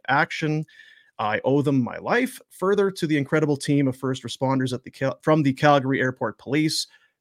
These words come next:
Calgary Paramedics, Calgary Fire, and WestJet, I wish I could thank you all personally, as I know there were many involved. Uh, they provided the highest degree of support, kindness, and professionalism, and I am humbled to have been the recipient of their speed and expertise. Now, here at the hospital, the amazing care continues. Every nurse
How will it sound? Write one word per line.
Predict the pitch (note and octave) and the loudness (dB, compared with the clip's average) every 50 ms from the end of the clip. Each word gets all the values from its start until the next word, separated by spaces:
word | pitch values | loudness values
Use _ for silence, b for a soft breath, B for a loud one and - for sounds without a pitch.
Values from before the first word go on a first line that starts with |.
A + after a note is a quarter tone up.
| _ | _
Calgary | - D3 C#3+ D3+ D#3 D#3 D#3 C#3+ | 2 4 4 4 4 4 0 0
Paramedics, | - D3+ C#3+ C#3 C3+ C3 C3+ C3+ C3+ C3 - - | 2 2 2 4 4 4 4 2 2 0 -2 -4
Calgary | - C#3+ C3 C3+ B2 B2 C3 B2+ | -2 0 0 0 0 -2 -4 -4
Fire, | B2+ - B2 B2 B2 B2 B2 | -2 -2 0 0 0 0 -2
and | F#2+ G#2+ - | -4 -6 -4
WestJet, | A#2+ D3+ D#3+ - - - D3 C#3+ C3 | -2 -2 -2 -2 -2 0 0 0 0
I | A2+ | 0
wish | A2+ C#3 E3+ D#3+ - - - _ _ _ _ _ _ _ - | -2 -2 -4 -4 -6 -10 -12 _ _ _ _ _ _ _ -14
I | - - | -14 -12
could | - F2+ - | -12 -12 -6
thank | - G#2+ G#2 G2+ - | -6 -6 -6 -6 -10
you | - | -8
all | - A#2 A#2+ B2+ | -4 -4 -4 -4
personally, | - - D3+ D3 C3+ - C3+ C3+ C3 C3 B2+ | -4 -6 -6 -6 -4 -4 -4 -2 0 0 0
as | B2 A#2 A2 | -2 -2 -4
I | |
know | G#2+ A#2+ B2+ B2 | -4 -4 -4 -4
there | A#2 G#2 | -4 -6
were | G2 G2 | -8 -6
many | B2+ C#3+ D3+ D3 | -4 -4 0 0
involved. | C#3+ C3+ C3 C3 B2 A#2+ A#2+ B2 A#2 A2+ b b b b b b b b b b b - | 0 2 2 2 4 4 4 2 0 -4 b b b b b b b b b b b -14
Uh, | - - - | -12 -12 -8
they | - A2+ G#2 | -8 -8 -8
provided | - G2 - A2+ A2 A2 A3 F2+ | -8 -4 -2 0 0 0 -2 -4
the | - | 0
highest | - B2+ B2 B2 A#2+ - - | 2 4 4 4 4 0 -6
degree | - A#2+ A2 | -6 -6 -6
of | G2+ - | -6 -6
support, | - - - F#3 G3 F#3+ | -4 2 4 4 4 6
kindness, | - D#3+ E3+ E3+ E3+ E3 - | 6 6 6 6 6 4 0
and | - F3 F#3 F3 | 2 0 0 0
professionalism, | - C#3+ - - D#3 D3+ C3+ - D3+ C#3+ C#3 C#3+ C#3 C3 C#3+ B2+ | -2 -6 0 2 2 2 2 2 0 2 2 2 2 2 0 0
and | B2 B2+ | 0 0
I | B2+ | -2
am | B2 A#2 | -2 -2
humbled | C3+ D#3 D#3+ D3+ E3 D#3+ C3+ | 0 -2 0 0 0 -2 -4
to | - - C#3 | -4 -2 0
have | C3+ B2 A#2 | 0 0 0
been | A2 C#3 C3+ C#3 C#3 C3+ | 2 4 4 4 4 4
the | B2+ A2+ | 2 0
recipient | G#2+ G#2+ - - C#3+ C3+ - C3 B2+ B2+ | -4 -6 -4 -4 -4 -2 -2 -2 0 0
of | B2+ A2 | -2 -2
their | A#2 G#2+ | -4 -4
speed | G#2+ - - - B2+ B2 B2+ A#2+ | -4 -6 -6 -2 0 0 0 0
and | A2+ A2 | -2 -4
expertise. | G#2+ - - - - - - F#2 G2+ G2+ - - - | -4 -8 -12 -18 -16 -12 -10 -8 -8 -8 -8 -6 -4
Now, | A2+ G#2+ A2 | -2 -2 -2
here | - C#3+ F3 | -2 -2 -2
at | F3+ - | -2 0
the | C#3 | 0
hospital, | B2+ B2+ B2 B2 - - - A#2+ A#2+ G#2+ | 2 2 2 2 0 -4 -4 -4 -4 -2
the | A2 G#2+ | -4 -4
amazing | G#2+ A2 A#2 A#2 A2+ A#2+ A#2+ | -4 -2 -2 -2 -2 -4 -6
care | - - G#2+ A2 A2 | -4 -4 -4 -4 -4
continues. | - A2 - - C3+ B2+ A#2+ A#2 A#2 A2+ - - | -6 -10 -6 -4 -2 0 0 -2 -2 -4 -4 -4
Every | C3 B2+ C3+ B2+ | -2 0 0 0
nurse | B2+ B2 A#2+ A2+ - - | 0 -2 -2 -4 -6 -8